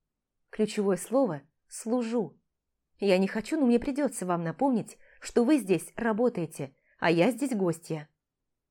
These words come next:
Захар Данилович озвучил это достаточно понятливо, ведь так? Но вы две недели назад впустили ко мне в комнату Святослава,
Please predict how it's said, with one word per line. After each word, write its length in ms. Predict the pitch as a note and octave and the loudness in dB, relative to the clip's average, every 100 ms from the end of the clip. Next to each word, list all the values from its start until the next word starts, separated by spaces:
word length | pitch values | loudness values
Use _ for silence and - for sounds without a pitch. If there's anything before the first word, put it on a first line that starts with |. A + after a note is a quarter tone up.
| _ _ _ _ | _ _ _ _
Захар 340 | G3+ G#3 G#3+ G3+ | 0 4 4 6
Данилович 520 | G3 A3+ D4 G#3 - | 6 6 6 4 2
озвучил 520 | - F#3 A#3 C#4 A3 G#3+ | -4 -2 -2 0 -2 0
это 320 | F3+ D#3 C#3 _ - | -2 -2 -8 _ -4
достаточно 640 | G3 E3 B3 C4+ - B3+ | 0 2 2 -2 0 0
понятливо, 680 | B3 A#3 B3+ B3 E3+ C#3+ C3 | 2 4 4 2 -4 -6 -4
ведь 240 | E3 E3+ - | -2 0 2
так? 280 | E4+ - _ _ _ _ _ _ _ _ _ - | -2 -2 _ _ _ _ _ _ _ _ _ 4
Но 160 | A#3 | 6
вы 160 | B3 C4 | 8 8
две 100 | A3 | 6
недели 240 | G#3+ G3+ | 6 4
назад 420 | G3+ G#3+ F3 D3 - - - | 4 0 -2 -4 -12 -20 -2
впустили 420 | A#3 A#3 F4 D4+ | 0 6 6 6
ко 140 | D4 | 4
мне 140 | C4 C4+ | 4 2
в 60 | |
комнату 280 | E4 E4 C#4 | 2 2 0
Святослава, 720 | - B3+ C#4+ - D4+ G#3 C#3+ | -2 -2 -2 0 0 0 -4